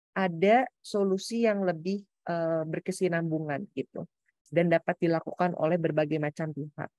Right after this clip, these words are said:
Misalnya kami juga tidak tahu apa sih yang menyebabkan misinformasi itu berpindah dari satu platform ke platform lainnya gitu.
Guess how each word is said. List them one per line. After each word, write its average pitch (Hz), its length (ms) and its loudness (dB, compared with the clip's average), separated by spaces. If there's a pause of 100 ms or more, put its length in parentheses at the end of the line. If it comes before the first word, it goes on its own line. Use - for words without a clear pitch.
(500)
Misalnya 180 420 2
kami 196 240 4
juga 165 300 2
tidak 156 340 2
tahu 165 320 0
apa 175 320 -4
sih 214 240 -2
yang 180 160 0
menyebabkan 165 800 0
misinformasi 160 880 -4
itu 214 400 4 (320)
berpindah 175 560 2
dari 170 240 4
satu 170 320 -4
platform 180 560 0
ke 175 80 -2 (240)
platform 160 400 0
lainnya 151 480 0 (160)
gitu. - 320 -12